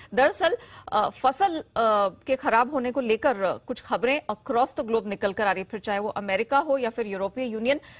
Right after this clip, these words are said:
मैं बहुत सारी रिपोर्ट पढ़ रही थी जिसमें ये बात सामने निकल कर आ रही है कि जो गर्मी प्रचंड पड़ रही है और जो सूखे की स्थिति है, फसल को कुछ नुकसान हो सकता है। अ, प्लस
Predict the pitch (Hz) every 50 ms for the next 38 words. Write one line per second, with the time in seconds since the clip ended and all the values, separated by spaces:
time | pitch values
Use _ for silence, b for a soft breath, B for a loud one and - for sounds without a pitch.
0 | B 208 208 170 - - 214 277 320 - 392 302 302 302 277 269 - 262 269 262
1 | - 262 240 220 233 254 247 - 359 330 - B B B B 233 233 - 254 240
2 | 214 220 269 277 233 254 254 254 - - 233 226 226 262 285 262 247 233 254 233
3 | 233 254 247 226 208 208 208 240 247 320 285 269 269 262 202 247 247 247 B B
4 | B B B 190 165 240 254 285 330 392 427 339 - 254 247 - 294 269 269 277
5 | - - 233 220 233 220 240 240 240 330 254 240 220 240 - - 269 240 - 320
6 | 320 - 294 - - 277 - - 262 339 330 277 277 B B B B B - -
7 | 277 277 - 349 339 294 - 302 302 - 285 - - 247 226 214 - - - 240
8 | 226 247 302 - b b b b - 254 220 233 - 247 - _ - 233 208 220
9 | 262 254 - B B B B B B - 214 208 208 - - 269 285 320 427 -
10 | - -